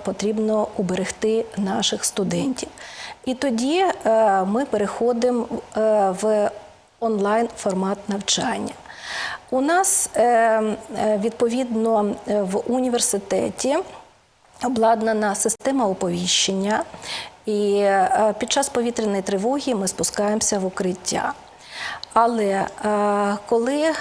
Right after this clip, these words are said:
за рекомендаціями Міністерства освіти потрібно деякий час працювати в таких умовах,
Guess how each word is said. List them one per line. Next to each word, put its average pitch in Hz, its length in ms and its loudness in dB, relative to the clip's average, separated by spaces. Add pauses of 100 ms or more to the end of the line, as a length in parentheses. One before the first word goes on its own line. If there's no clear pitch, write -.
(140)
за 220 380 2 (300)
рекомендаціями 220 840 0
Міністерства 202 600 0
освіти 196 640 -2 (200)
потрібно 220 600 -2
деякий 202 540 0
час 196 400 0
працювати 202 840 0 (280)
в 185 140 -6
таких - 480 -4 (520)
умовах, 226 920 2